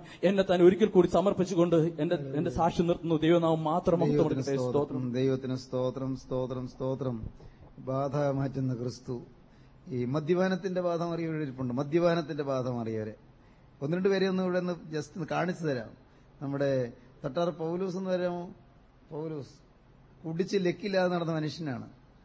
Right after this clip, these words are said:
Speaker 2: നല്ല ഡ്രൈവറാണ്. ഈ സിന്തൈറ്റ് ഇൻഡസ്ട്രീസിലെ, ഏ, അവിടുത്തെ കമ്പനിയുടെ ഡ്ര-, ഡ്രൈവറായിട്ട് വർക്ക് ചെയ്ത ആളാണ്. റിട്ടയർ ചെയ്തു.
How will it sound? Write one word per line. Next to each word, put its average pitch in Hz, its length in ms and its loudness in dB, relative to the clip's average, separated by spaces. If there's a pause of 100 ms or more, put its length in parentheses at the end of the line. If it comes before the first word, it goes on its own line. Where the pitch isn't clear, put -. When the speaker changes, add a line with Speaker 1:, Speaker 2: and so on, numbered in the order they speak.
(260)
Speaker 2:
നല്ല 151 200 -2
ഡ്രൈവറാണ്. 180 680 0 (180)
ഈ 139 400 -2 (300)
സിന്തൈറ്റ് 180 360 0
ഇൻഡസ്ട്രീസിലെ, 170 680 -2 (540)
ഏ, 156 60 -2 (380)
അവിടുത്തെ 180 680 -2 (140)
കമ്പനിയുടെ 185 420 -2
ഡ്ര-, 156 300 -8
ഡ്രൈവറായിട്ട് 170 540 2
വർക്ക് 151 280 -2
ചെയ്ത 165 280 0
ആളാണ്. 127 320 -2 (680)
റിട്ടയർ 180 260 -2
ചെയ്തു. 170 380 2